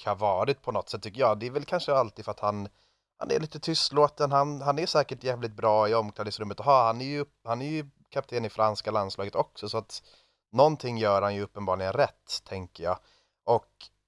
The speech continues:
när jag, när vi har diskuterat det här lite i diverse chattgrupper och sådär också, så har jag tänkt att det är,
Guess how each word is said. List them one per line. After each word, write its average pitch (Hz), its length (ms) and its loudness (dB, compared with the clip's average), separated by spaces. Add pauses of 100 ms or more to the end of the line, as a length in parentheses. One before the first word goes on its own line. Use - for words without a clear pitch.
(120)
när 127 220 2
jag, 120 260 2
när 131 220 0
vi 120 120 -2
har 117 80 0
diskuterat 147 600 2
det 123 60 2
här 113 80 4
lite 101 300 -8
i 98 140 -8 (160)
diverse 98 400 -10
chattgrupper - 720 -4
och 117 80 4
sådär 90 220 -2
också, 110 260 -2
så 110 140 0
har 107 60 4
jag 98 240 0
tänkt 104 240 -6
att 95 200 -6
det 104 340 -6
är, 95 60 -8